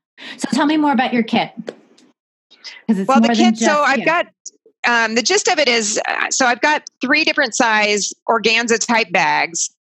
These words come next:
Speaker 1: Mm-hmm.
Speaker 2: And then inside each bag comes with a, a card that says, "You are loved," 'cause my, uh, line is called "You Are Loved." And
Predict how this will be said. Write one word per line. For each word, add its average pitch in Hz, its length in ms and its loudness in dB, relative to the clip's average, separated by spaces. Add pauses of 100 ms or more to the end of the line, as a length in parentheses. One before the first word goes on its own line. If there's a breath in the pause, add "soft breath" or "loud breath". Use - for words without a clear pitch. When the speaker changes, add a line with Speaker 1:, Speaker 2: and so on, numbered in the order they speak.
(120)
Speaker 1:
Mm-hmm. 185 200 -2
Speaker 2:
And 214 180 0
then 226 120 0
inside 254 400 0
each 233 180 -4
bag 185 340 0
comes 208 320 0
with 190 140 2
a, 170 320 2
a 190 80 -2
card 185 380 0
that - 80 -2
says, 180 220 -2
"You 185 100 0
are 196 100 0
loved," 165 480 0
'cause 165 160 -2
my, 160 380 -2 (240)
uh, 160 220 0
line 170 280 0
is 175 260 0 (160)
called 175 200 -2
"You 180 100 0
Are 180 120 2
Loved." 160 360 0 (440 loud breath)
And 202 440 0